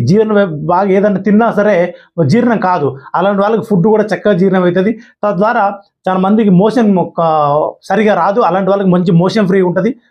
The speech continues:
తద్వారా తొందరగా మన బ్లడ్లో కలిసిపోయి బ్లడ్ ప్యూరిఫై చేయడం జరుగుద్ది. ప్లస్ మనకు తొందరగా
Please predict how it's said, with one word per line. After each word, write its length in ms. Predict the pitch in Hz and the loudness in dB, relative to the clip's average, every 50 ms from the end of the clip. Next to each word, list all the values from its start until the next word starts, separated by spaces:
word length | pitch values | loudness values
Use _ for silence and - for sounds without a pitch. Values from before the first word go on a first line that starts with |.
| _ _ | _ _
తద్వారా 280 | - 202 196 233 233 - | -4 -2 -2 -2 -2 -2
తొందరగా 440 | - 196 208 233 302 302 302 311 302 | -2 0 0 2 2 2 2 2 0
మన 140 | 269 262 240 220 | 0 0 0 0
బ్లడ్లో 380 | 175 175 180 170 220 233 226 185 | 0 0 0 0 2 0 0 0
కలిసిపోయి 340 | 196 190 170 190 220 208 156 | 0 -2 0 0 0 0 0
బ్లడ్ 180 | 156 170 165 202 | 0 0 0 0
ప్యూరిఫై 360 | 151 151 185 190 208 185 214 190 | 0 0 0 0 2 2 0 0
చేయడం 280 | 185 160 185 185 190 185 175 | 0 0 0 0 0 0 0
జరుగుద్ది. 340 | 180 165 165 180 170 214 226 226 _ _ _ _ | 0 0 0 0 0 0 -4 -4 _ _ _ _
ప్లస్ 240 | - 180 190 185 - | -4 -4 -4 0 0
మనకు 320 | 214 190 185 180 180 - 190 180 175 175 - _ _ _ | 0 0 0 0 0 0 0 2 0 0 -4 _ _ _
తొందరగా 360 | - 170 180 196 208 190 196 | -2 0 0 2 0 0 0